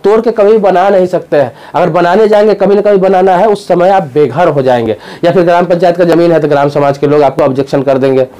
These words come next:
या फिर गैर मजरूआ ज़मीन है तो भी कोई objection कर देगा, या फिर किसी के नाम से ज़मीन है तो उसका बेटा पोता आपको objection कर देगा। ऐसा हो रहा है, अभी लगातार हो रहा है। जब नए नए घर लोग बनाने जा रहे हैं तो उन्हें पता ही नहीं था कि ये ज़मीन किसके नाम से है।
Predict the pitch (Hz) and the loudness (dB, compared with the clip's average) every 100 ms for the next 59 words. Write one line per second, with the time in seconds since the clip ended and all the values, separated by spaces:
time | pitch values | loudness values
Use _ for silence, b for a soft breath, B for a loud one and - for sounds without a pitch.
0 | - 151 170 170 170 156 160 175 175 175 | -2 0 0 0 0 0 2 2 2 2
1 | 180 165 147 147 160 165 156 151 160 147 | 2 0 0 0 0 0 0 -2 -4 -2
2 | 151 147 143 139 131 B B 165 170 175 | -2 0 2 2 -2 B B 0 0 -2
3 | 180 170 156 180 180 175 175 170 156 156 | -2 0 0 -2 0 0 2 2 0 -2
4 | 156 139 127 139 143 147 143 143 143 139 | -2 -2 0 0 0 0 0 0 0 0
5 | 143 135 127 127 127 - B B 143 160 | -2 -2 0 0 0 -4 B B -2 0
6 | 185 185 165 190 185 185 190 170 170 160 | 0 -2 0 2 2 2 0 0 0 0
7 | 165 190 190 170 175 170 175 180 170 151 | 0 0 0 0 2 2 0 0 -2 -2
8 | 160 165 151 160 160 147 147 143 160 151 | -2 -2 -2 -2 -2 -2 -2 0 0 0
9 | 147 139 151 175 170 170 175 - 151 165 | 2 2 2 2 0 0 0 0 0 2
10 | 196 240 233 214 220 220 208 214 202 185 | 2 2 0 0 2 2 2 2 0 -2
11 | 185 170 165 143 143 | 0 0 0 0 -2